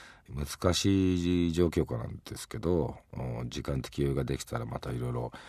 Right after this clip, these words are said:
えー、キッカーなりに、えー、何か、あ、お手伝いできたらなと思っております。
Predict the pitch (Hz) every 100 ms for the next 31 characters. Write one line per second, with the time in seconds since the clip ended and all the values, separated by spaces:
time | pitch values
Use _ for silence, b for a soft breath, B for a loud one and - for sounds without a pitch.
0 | B B B - 60 57 - - - -
1 | - 62 131 64 60 58 - b b _
2 | - - - - - - - - - -
3 | - - - - - - - - 64 62
4 | 65 - 64 65 - - - - -